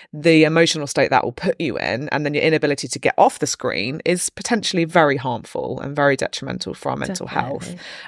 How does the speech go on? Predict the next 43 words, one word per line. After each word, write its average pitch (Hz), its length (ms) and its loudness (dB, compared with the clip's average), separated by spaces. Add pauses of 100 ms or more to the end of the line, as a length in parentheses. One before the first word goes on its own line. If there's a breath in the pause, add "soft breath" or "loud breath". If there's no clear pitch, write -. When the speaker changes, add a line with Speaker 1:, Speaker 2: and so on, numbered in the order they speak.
Speaker 1:
Um, 139 360 4
and 151 120 4
as 139 80 2
you 147 60 2
say, 170 260 6
yeah, 131 160 2
that 127 140 4
kind 139 160 -4
of 127 80 -6
very 139 240 2
dystopian 139 640 -2
way 139 240 4
of 131 100 0
looking 139 300 -4
at - 60 -10
the 139 80 -10
world, 131 480 4 (100)
um, 131 300 -4 (140)
I 147 80 0
can 139 200 -6
well 143 180 4
understand 127 580 -2
why 127 140 -4
that 127 140 0
happens. 127 400 -6
That's, - 280 -4 (460 loud breath)
yeah, 139 280 2
really 147 260 6
shocking. - 680 -4
Um, 151 400 2 (300 loud breath)
one 247 220 4
more 254 180 4
thing 151 180 4
I 139 60 6
wanted 139 240 0
to - 100 -8
speak 143 300 -2
about, 127 420 -4
um, 135 460 -4 (720)
was 170 160 2
also 190 400 4
just, - 500 -2
um, 139 500 0